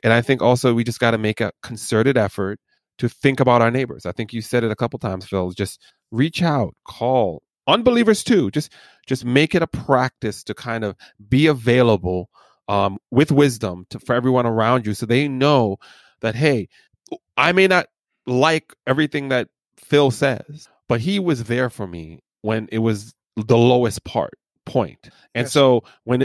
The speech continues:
Speaker 1: w-, when you may not be able to tell them the gospel now, but when, when this is all done and over,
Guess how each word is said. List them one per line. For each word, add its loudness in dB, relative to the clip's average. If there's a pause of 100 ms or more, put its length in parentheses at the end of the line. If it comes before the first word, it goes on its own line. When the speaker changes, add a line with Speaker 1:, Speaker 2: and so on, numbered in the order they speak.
Speaker 1:
w-, 2 (100)
when 0
you 2
may 2
not 2
be 2
able 0
to -8
tell -2
them -4
the -4
gospel -6
now, -12
but -6
when, -6
when -4
this 0
is -4
all 4
done 0
and 0
over, 2